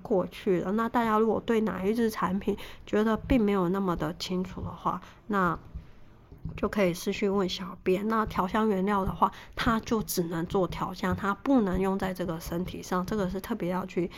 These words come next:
提醒大家的。好。那这些纯露都是小编自己跟家人都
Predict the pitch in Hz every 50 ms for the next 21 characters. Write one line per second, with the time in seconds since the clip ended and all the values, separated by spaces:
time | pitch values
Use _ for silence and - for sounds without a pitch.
0 | - - - - - - 160 - - 202 185 185 185 - 175 165 160 156 - 180
1 | 180 175 175 - - - - - - 165 175 - - - - - - - 160 -
2 | - - - - - - - - - - - - - - - - - - - -
3 | - - - 240 220 220 214 226 220 240 233 226 - 233 226 220 - - - 190
4 | 185 214 220 202 202 196 190 190 202 190 - 185 170 170 - 180 185 190 196 -
5 | - 202 185 - 185 180 185 185 185 190 185 185 185 - 185 185 180 175 180 180
6 | 185 180 185 175 170 170 165